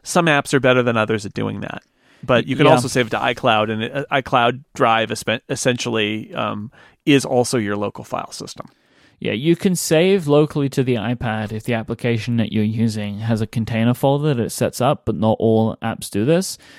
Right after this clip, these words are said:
Speaker 2: Some apps will do this in iCloud Drive, or some apps just won't do this at all. Um, but, you know, obviously, I, I don't know what your connection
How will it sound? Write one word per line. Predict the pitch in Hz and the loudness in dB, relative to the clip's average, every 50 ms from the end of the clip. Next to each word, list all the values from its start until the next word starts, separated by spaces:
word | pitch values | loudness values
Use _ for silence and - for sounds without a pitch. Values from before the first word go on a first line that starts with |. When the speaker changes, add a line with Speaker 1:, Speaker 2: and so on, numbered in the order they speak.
| - _ - | -20 _ -6
Speaker 2:
Some | - - 135 127 | -2 0 2 2
apps | 131 127 - - - - | 2 0 -2 -4 -8 -8
will | 123 117 | -8 -6
do | 113 120 113 113 | -2 -2 0 0
this | 113 110 110 - | 0 -4 -6 -8
in | - - 101 95 - - | -10 -10 -10 -8 -4 -2
iCloud | 160 180 - - 123 110 107 | -2 -2 0 2 0 0 0
Drive, | - 104 95 104 101 107 123 - | 0 -2 -2 0 -2 -2 -2 -4
or | - 107 | -6 -6
some | - - 117 110 113 | -4 -4 -2 -2 -2
apps | 113 - - - - | -4 -4 -6 -12 -14
just | - 110 - - | -12 -12 -8 -6
won't | 110 104 - - | -6 -8 -6 -6
do | - 113 110 | -4 -4 -4
this | 107 107 - - - - | -4 -6 -8 -10 -14 -12
at | - - - | -10 -6 -2
all. | 123 156 180 208 240 247 _ - - - - - - - - - - | 0 0 2 2 0 -2 _ -16 -20 -20 -20 -20 -20 -20 -10 -2 0
Um, | 120 120 120 117 117 110 - _ - - - _ - _ | 2 2 2 2 0 -4 -8 _ -20 -20 -20 _ -20 _
but, | - - 143 127 131 - 139 - _ _ _ _ | -16 -14 -12 -4 0 2 2 2 _ _ _ _
you | _ - - - - - - 151 | _ -20 -20 -20 -14 -6 -4 -2
know, | 147 143 131 - - - | 0 0 0 0 0 0
obviously, | 143 139 147 143 135 - 143 135 131 127 123 - - | -2 0 0 -2 -2 -2 -2 -2 0 0 -2 -2 -4
I, | - - 123 113 - | -4 -4 -4 -2 -2
I | 113 123 | -4 -2
don't | 117 131 127 117 | 0 0 0 0
know | 117 123 | 0 0
what | 117 113 120 - - | 0 0 0 -2 0
your | 120 117 113 | 0 0 -2
connection | - - 131 120 113 117 120 - - - 123 117 113 113 113 110 107 | -2 -4 -4 -2 -2 -2 -4 -4 -6 -6 -4 -4 -2 -2 -4 -6 -8